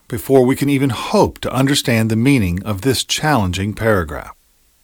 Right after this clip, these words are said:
How often do we tend to forget that the most important factor when we come to Scripture, and especially to a difficult statement like this, is the preparation of the Spirit?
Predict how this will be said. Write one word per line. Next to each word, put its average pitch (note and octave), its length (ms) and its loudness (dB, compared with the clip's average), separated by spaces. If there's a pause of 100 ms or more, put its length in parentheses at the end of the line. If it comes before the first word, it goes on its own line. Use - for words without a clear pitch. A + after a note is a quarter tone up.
(580)
How E3+ 220 4
often F#3 340 4
do A2 100 2
we A#2+ 120 2
tend E3+ 260 0
to E3+ 80 0
forget E3 460 0
that G#2+ 100 -8
the - 80 -4
most E3+ 300 4
important G3+ 500 2
factor F#3+ 420 0
when F#3+ 160 -2
we A2 120 -2
come D#3+ 180 0
to D#3+ 100 2
Scripture, - 520 -4 (520)
and C#3 140 4
especially D#3 560 2
to A#2 140 -4
a A2 40 2
difficult C#3 500 0
statement A#2+ 380 -2
like G#2+ 260 -2
this, - 420 -6 (600)
is A2 200 -2
the B2 80 -2
preparation C#3 920 0
of G2 220 -6
the A#2 80 0
Spirit? - 640 0